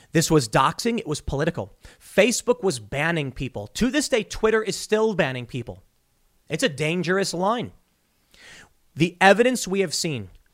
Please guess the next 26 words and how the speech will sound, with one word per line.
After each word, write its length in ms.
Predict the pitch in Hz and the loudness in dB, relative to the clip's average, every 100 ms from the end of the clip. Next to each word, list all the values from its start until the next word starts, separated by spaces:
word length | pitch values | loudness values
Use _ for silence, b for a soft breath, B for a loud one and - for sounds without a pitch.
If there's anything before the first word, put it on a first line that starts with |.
| - | -8
the 60 | 139 | -2
prosecutorial 760 | - 165 - 151 - 208 247 | 2 2 2 -6 0 4 4
misconduct 460 | 254 - 175 175 175 | 2 -2 -4 -4 -2
we 100 | 170 | -2
have 100 | 160 | -2
seen, 280 | - 135 107 | -4 -8 -8
supports 760 | - - 139 - 175 202 - - - | -12 -10 -8 0 0 0 -4 -8 -2
Kyle 260 | 160 156 | 0 0
Rittenhouse's 560 | 135 151 147 127 123 127 | -2 -4 -4 -6 -6 -8
defense. 480 | 131 - 127 104 - B B | -6 -2 -2 -2 -10 B B
The 140 | 156 | 0
state's 640 | 156 - - 214 233 - - b 208 | 0 0 2 2 2 -4 -10 b 4
own 380 | 208 208 196 - - | 6 6 2 -4 -6
witnesses 680 | 135 220 185 170 - 127 | 2 2 2 -4 -2 -4
support 560 | - - - - 196 - | -4 -4 -2 2 2 2
Kyle 280 | - 180 175 | 2 2 4
Rittenhouse's 420 | 175 170 165 165 | 0 -2 -6 -6
claim 300 | - 170 160 | -4 -4 -2
of 120 | 156 | -4
self-defense. 800 | - 156 - 156 156 131 - - _ _ B B B | 0 0 -2 -6 -6 -4 -6 -8 _ _ B B B
And 180 | 170 165 | -2 0
still, 520 | - - 208 156 110 B | -2 2 2 2 -2 B
the 160 | B 160 | B 0
media, 600 | 147 165 226 247 262 269 B - 117 | 0 -2 0 0 0 -2 B -18 -2
big 280 | 196 226 185 | 0 0 -2
tech, 400 | 208 170 - | 0 0 -2